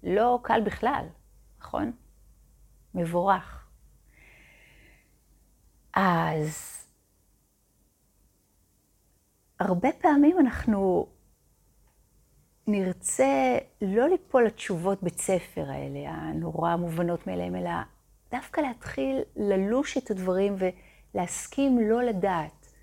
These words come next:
להסכים לא לתת לעצמנו ציונים, להסכים לא לשים את עצמנו בקטגוריות של הצלחה או כישלון, אלא ממש לפגוש כל רגע מחדש כפי שהוא מופיע. לפעמים הוא יהיה נעים, לפעמים הוא יהיה לא נעים.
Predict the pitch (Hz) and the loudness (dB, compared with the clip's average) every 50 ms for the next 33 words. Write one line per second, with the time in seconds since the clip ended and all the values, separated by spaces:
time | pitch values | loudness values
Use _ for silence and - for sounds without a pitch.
0 | - - - - - _ - - 190 - - 285 277 262 254 247 247 240 240 - | -20 -20 -20 -20 -20 _ -10 -8 -8 -4 0 2 4 4 6 6 4 2 2 0
1 | 233 220 - 226 226 - - 220 208 196 - - - - 208 185 180 180 175 170 | -4 -2 -4 -6 -6 -4 -2 -2 -2 -2 -4 -6 -4 -2 -2 0 2 2 2 2
2 | 156 - - - _ _ - - _ _ _ - 180 175 - - - 247 240 233 | 2 0 -2 -6 _ _ -20 -20 _ _ _ -8 -6 -6 -4 0 2 4 4 6
3 | 226 233 233 233 226 - - - 240 226 240 226 - - 226 214 202 196 190 - | 6 6 4 4 2 0 0 0 0 2 0 0 0 0 -2 0 0 -2 -4 -4
4 | 196 - - 185 165 190 202 196 196 190 180 - 190 180 175 - - 196 180 - | -4 -4 -4 0 2 2 4 4 4 2 0 -2 -4 -4 -6 -6 -8 -10 -10 -6
5 | - 202 190 190 185 - 190 - - 202 190 175 175 165 165 160 - - _ _ | 0 2 2 2 2 0 -4 -6 -6 -6 -6 -6 -4 -6 -6 -8 -10 -14 _ _
6 | _ _ _ _ _ _ _ - - 202 208 226 233 269 392 466 415 - - - | _ _ _ _ _ _ _ -8 -4 -2 -2 0 0 0 -2 -4 -6 -6 -4 -4
7 | 220 - - - 247 277 294 302 - - - - 285 277 277 277 262 247 247 240 | -6 -4 -4 0 2 2 2 2 0 -10 -4 0 0 2 2 2 0 0 0 2
8 | 247 233 220 202 - - 175 160 165 180 208 269 - - - - - - - - | 2 2 2 0 -2 -6 -6 -4 -4 -4 -4 -6 -8 -12 -16 -18 -20 -20 -20 -20
9 | - _ _ _ - 214 - - - - 311 302 - - 370 349 311 302 - - | -20 _ _ _ -4 -4 -4 0 2 2 2 4 4 2 4 6 6 4 4 0
10 | - 208 180 165 - - - - _ _ _ _ _ _ _ _ _ _ _ _ | 0 2 2 2 0 -2 -10 -18 _ _ _ _ _ _ _ _ _ _ _ _
11 | _ _ _ _ _ - 220 196 - - 247 240 254 262 262 262 262 262 254 247 | _ _ _ _ _ -10 -10 -8 -4 0 2 4 4 6 6 6 6 6 4 4
12 | - - - 208 208 208 220 233 - - 190 - - 220 208 208 214 220 220 214 | 2 2 0 0 0 0 -2 -6 -6 -10 -12 -8 -6 -4 -4 -2 -2 0 0 0
13 | 214 220 - - _ 196 185 175 170 165 - - - 175 175 175 180 | -2 -4 -6 -10 _ -4 -2 -2 -2 -2 -2 -4 -6 -8 -8 -8 -10